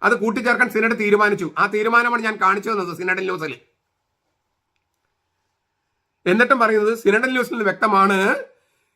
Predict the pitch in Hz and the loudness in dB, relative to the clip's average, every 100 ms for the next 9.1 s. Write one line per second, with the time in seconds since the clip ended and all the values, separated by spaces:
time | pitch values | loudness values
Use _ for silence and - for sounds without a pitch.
0 | - 170 202 208 175 196 190 214 190 175 | -6 0 0 -2 -2 0 4 4 2 -2
1 | 247 226 208 208 208 175 185 202 196 190 | -2 -2 2 2 2 0 -2 -2 -2 0
2 | 165 151 165 139 120 90 80 _ _ _ | 0 -2 -2 -4 -4 -10 -16 _ _ _
3 | _ - 185 208 277 233 135 110 127 _ | _ 2 4 4 2 0 -2 -8 -18 _
4 | _ - - 190 240 233 175 175 233 247 | _ -12 -2 0 0 0 -2 -2 0 0
5 | 254 202 185 196 226 170 147 180 466 - | 0 -2 -4 -2 0 0 0 -2 -8 -14
6 | - 202 202 185 202 233 240 202 190 190 | -8 -6 -2 2 4 4 2 -2 -6 -6
7 | 180 190 180 185 214 202 254 - _ 156 | -6 -4 -4 -4 -4 -4 -6 -10 _ -4
8 | 175 190 190 185 208 147 156 190 170 139 | 0 0 2 -2 0 -2 0 2 2 -2
9 | _ | _